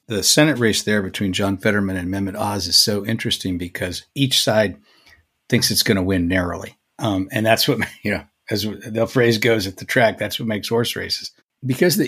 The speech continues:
Eagles are undefeated and the Pittsburgh Steelers always get good ratings, and because the Philadelphia Phillies are in the World Series, you've got this big, huge sports audience, and you can't watch a ball game there without being inundated with these ads, many of them dishonest,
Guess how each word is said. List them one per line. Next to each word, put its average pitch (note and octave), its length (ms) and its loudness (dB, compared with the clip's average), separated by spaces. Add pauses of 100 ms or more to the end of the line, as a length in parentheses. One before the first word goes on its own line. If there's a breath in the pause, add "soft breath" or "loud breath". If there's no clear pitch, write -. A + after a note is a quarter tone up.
(100)
Eagles C#3+ 320 4
are A2+ 120 2
undefeated G#2+ 680 4
and F#2+ 160 -2
the F#2+ 160 -12
Pittsburgh A#2+ 380 -6
Steelers G#2 500 -2
always A#2+ 400 4
get G#2 260 -4 (360)
good A2 240 0
ratings, A2 440 2
and A2 140 0
because A2+ 340 2
the G#2+ 200 -2 (320 soft breath)
Philadelphia B2 540 4
Phillies A#2+ 440 4
are G#2+ 80 0
in G#2+ 80 4
the G#2 80 2
World G#2 260 0
Series, A2+ 360 0
you've G2 100 -6
got G#2+ 200 -2
this - 220 -10 (320 soft breath)
big, D3 260 4
huge C3 360 0
sports B2+ 380 -2
audience, F2+ 440 -4
and A2+ 120 -4
you C3 100 0
can't C3+ 340 2
watch A#2+ 300 2
a A2 60 0
ball E3 320 2
game G#2+ 260 -4
there G2 320 -10 (420)
without A#2 380 4
being A2 380 -2
inundated B2 560 2
with G#2 160 -6
these G#2 180 -2
ads, A#2+ 460 0 (560 loud breath)
many C#3+ 180 6
of B2+ 120 4
them A#2 120 6
dishonest, A2+ 640 2